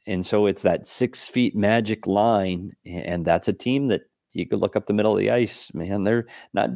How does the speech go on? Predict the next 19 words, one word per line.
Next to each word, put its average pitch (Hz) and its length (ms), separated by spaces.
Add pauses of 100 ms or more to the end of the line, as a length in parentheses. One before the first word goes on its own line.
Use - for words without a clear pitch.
(140)
maybe 120 280
not 107 200
just 87 360
big, 107 260
but - 100
that's - 220
a 82 120
really 107 720
good 98 300
team. 156 260
And 80 140
that's 71 280
why 117 220
they 139 180
are 98 240
one 107 140
of 113 60
the 113 80
teams 95 440